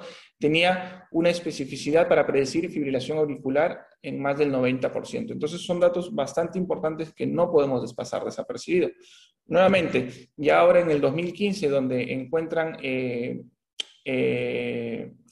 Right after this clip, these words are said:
los latidos a-, auriculares como riesgo de fibrilación auricular, también ellos evaluaron ya un valor un poco más, eh, más medio, por así decirlo, ¿no? De quinientos extrasístoles supraventriculares en el día en el Holter.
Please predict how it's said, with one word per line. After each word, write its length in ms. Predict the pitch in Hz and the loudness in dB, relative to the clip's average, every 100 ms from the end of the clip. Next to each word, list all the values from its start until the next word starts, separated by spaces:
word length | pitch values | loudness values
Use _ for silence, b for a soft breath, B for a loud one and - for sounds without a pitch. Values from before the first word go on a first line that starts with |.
| - | -4
los 180 | 147 143 | 0 4
latidos 460 | 131 147 170 156 | 4 6 4 4
a-, 220 | 143 131 143 | 0 0 -2
auriculares 640 | 131 131 135 135 147 139 | -2 -2 -2 2 4 2
como 280 | 123 127 120 | 0 -4 -2
riesgo 280 | 139 156 151 | 2 4 4
de 120 | 131 | 2
fibrilación 520 | 123 120 117 113 147 | -2 -6 -6 -6 -2
auricular, 640 | 147 131 - 117 156 - B B B | -2 -2 -4 0 0 0 B B B
también 800 | - 131 302 - 156 190 - - - | -6 -6 -6 -10 -4 -4 -4 -18 -6
ellos 300 | 170 180 156 | -4 -4 0
evaluaron 480 | 143 151 170 175 - - _ - | 2 4 2 0 -8 -20 _ -16
ya 220 | 165 190 | 0 2
un 120 | 208 | 2
valor 240 | 185 190 190 | 0 0 0
un 140 | 190 | -2
poco 240 | 190 185 | -6 -6
más, 640 | 180 180 180 - - - _ - | -2 -2 -4 -12 -20 -20 _ -14
eh, 640 | 139 135 131 135 - - - _ _ _ _ _ _ _ _ _ _ | -10 -6 -6 -6 -8 -14 -20 _ _ _ _ _ _ _ _ _ _
más 240 | 165 185 190 | -2 2 4
medio, 320 | 202 143 123 | 4 4 2
por 100 | 123 | 2
así 180 | 113 123 | 0 -4
decirlo, 320 | 120 110 123 | -2 -2 0
¿no? 200 | 180 220 | 2 2
De 120 | 160 | -2
quinientos 480 | - 151 170 175 - | -2 -2 0 -2 -6
extrasístoles 800 | 147 - 127 143 156 - 165 165 | -8 -8 -8 -4 -4 2 4 4
supraventriculares 960 | - 165 175 170 143 127 135 147 147 - | 2 2 4 4 0 0 4 4 4 -2
en 140 | 131 131 | -6 -2
el 120 | 127 | 0
día 280 | 160 165 - | 2 0 -2
en 140 | 123 | -6
el 140 | 117 - | -6 2
Holter. 360 | 165 - 110 | 2 2 -4